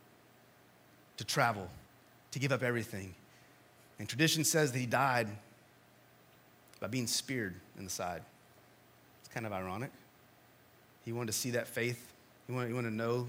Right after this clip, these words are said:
for sure and see Jesus. And he died that way. A, a man who, who had doubts and had questions. So guys, it's okay.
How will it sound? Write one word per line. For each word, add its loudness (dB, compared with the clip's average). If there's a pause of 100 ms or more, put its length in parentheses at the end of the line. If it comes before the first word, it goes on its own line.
for -8
sure -2
and -10
see -2
Jesus. -4 (1040)
And -6
he -6
died 0
that -6
way. -10 (1300)
A, -8
a -10
man 2
who, 2 (880)
who -4
had 2
doubts -2
and -4
had -4
questions. -10 (920)
So -8
guys, 2
it's 0
okay. -2